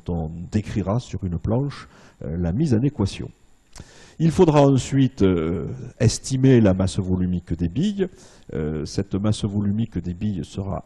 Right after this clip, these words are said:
estimée à partir du rapport de la masse des billes par leur volume,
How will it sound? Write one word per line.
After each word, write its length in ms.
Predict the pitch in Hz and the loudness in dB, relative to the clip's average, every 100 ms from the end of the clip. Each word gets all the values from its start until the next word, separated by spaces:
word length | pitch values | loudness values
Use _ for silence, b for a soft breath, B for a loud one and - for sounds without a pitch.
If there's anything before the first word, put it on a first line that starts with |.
| _ | _
estimée 520 | 110 101 - 113 110 98 | -6 -6 -6 -4 0 0
à 80 | |
partir 440 | - 87 - 98 85 | 0 -6 -6 -6 -4
du 120 | 90 | -6
rapport 640 | - 117 - 117 110 101 - | -2 0 2 4 4 0 -4
de 80 | |
la 100 | 87 | -4
masse 300 | 90 104 - | 0 -2 -2
des 180 | 98 98 | -4 -6
billes 320 | 98 107 92 | -4 -4 -4
par 240 | 80 80 85 | -6 -6 -4
leur 160 | 80 - | -6 -8
volume, 640 | 85 92 110 208 214 123 | -4 0 2 2 2 -2